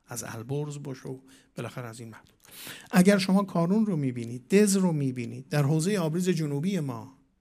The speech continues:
از کجا ریشه می‌گیره؟ اینا از بلندی‌های زاگرس باید بیاد و این شکل رو داشت. زایندرود رو در حوضه آبریز مرکزی ایران می‌بینید،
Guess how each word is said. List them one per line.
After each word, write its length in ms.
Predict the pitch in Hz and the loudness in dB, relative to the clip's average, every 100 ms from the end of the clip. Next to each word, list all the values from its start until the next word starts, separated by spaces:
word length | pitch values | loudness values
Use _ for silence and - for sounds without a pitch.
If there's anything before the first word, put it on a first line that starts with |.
| _ | _
از 140 | 143 135 | -6 -4
کجا 220 | 139 165 | 0 2
ریشه 260 | 175 160 165 | 0 0 -2
می‌گیره؟ 460 | 156 156 151 151 - - _ - | 0 -2 -4 -6 -12 -20 _ -12
اینا 200 | 123 131 | -6 -6
از 100 | 131 | -4
بلندی‌های 480 | 127 113 117 117 131 | -4 -4 -4 -2 -2
زاگرس 440 | 120 113 135 156 | -4 -2 -2 -2
باید 260 | - 143 143 | -2 -6 -4
بیاد 360 | 135 131 135 - | -8 -10 -14 -14
و 40 | 131 | -12
این 180 | 123 | -12
شکل 260 | 123 - - | -14 -14 -16
رو 80 | 135 | -18
داشت. 240 | - - - - | -20 -20 -20 -8
زایندرود 640 | - 165 180 185 165 202 220 | 0 2 4 4 4 2 2
رو 60 | |
در 120 | 208 | 2
حوضه 320 | 170 165 190 190 | 2 0 0 0
آبریز 280 | 156 190 | 0 0
مرکزی 480 | 190 156 131 143 156 | 2 2 0 -2 0
ایران 340 | 214 185 156 143 | 0 0 -2 -2
می‌بینید، 540 | 139 131 131 117 | -4 -6 -8 -10